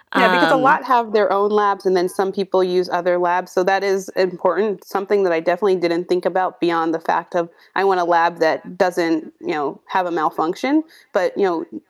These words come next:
Speaker 1: knowing where, where your eventual tissue is going to be stored is super important.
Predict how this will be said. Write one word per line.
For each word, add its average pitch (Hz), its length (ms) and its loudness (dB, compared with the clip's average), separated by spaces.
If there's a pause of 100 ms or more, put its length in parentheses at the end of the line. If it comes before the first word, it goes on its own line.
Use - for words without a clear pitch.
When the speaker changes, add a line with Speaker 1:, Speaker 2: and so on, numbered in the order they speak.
Speaker 1:
knowing 202 560 -2 (240)
where, 185 480 0
where 196 320 2
your 170 460 0 (400)
eventual 185 500 -2
tissue 180 420 -2
is 170 120 -2
going 170 220 0
to - 60 -12
be - 120 -6
stored - 380 -4
is - 120 -10
super - 320 -8
important. 180 560 -4